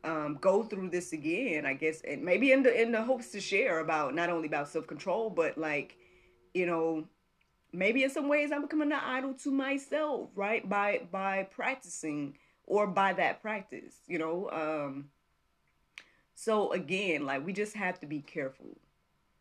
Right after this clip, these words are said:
Um, that's what I'm receiving today, y'all. Overall, if y'all don't hear nothing else, let's be careful about anything that we put before and over Christ. Um,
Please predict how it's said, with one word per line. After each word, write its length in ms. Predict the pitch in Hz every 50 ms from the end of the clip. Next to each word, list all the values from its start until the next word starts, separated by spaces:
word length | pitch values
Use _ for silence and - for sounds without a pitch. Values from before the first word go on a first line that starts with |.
| _ _ _ -
Um, 260 | 143 143 143 139 139
that's 200 | 170 175 175 -
what 100 | 170 151
I'm 100 | 151 143
receiving 360 | 139 143 - 139 127 131 123
today, 200 | - 131 131 139
y'all. 220 | 135 131 127 - -
Overall, 680 | - 170 156 160 160 156 156 151 151 147 147 147 147 147 - _ _ _ _ _ _ _
if 180 | - 160 156 -
y'all 200 | 147 160 160 160
don't 100 | 156 160
hear 140 | 175 151 135
nothing 320 | 143 147 147 - 123 131
else, 300 | 131 123 113 - - - _ _
let's 200 | - 160 170 165
be 140 | - - -
careful 480 | - - 160 151 151 151 - 135 - -
about 520 | - 139 135 143 139 135 135 135 131 - _ _ _ _ _ _ _ _ _ _ _ _ _ _ _ _ _ _ _ -
anything 500 | 170 214 233 240 247 233 - 226 226 214
that 140 | 196 180 175
we 100 | 190 180
put 320 | - - 190 165 - - - _ _ _ _ -
before 520 | - 160 - - 160 156 156 156 151 143
and 180 | 143 - 143 139
over 240 | 131 143 143 139 135
Christ. 500 | - 151 127 - - - - - - _ _ _ _ _ _ _ _ _ -
Um, 680 | - 156 151 147 143 139 143 135 135 131 131 127 135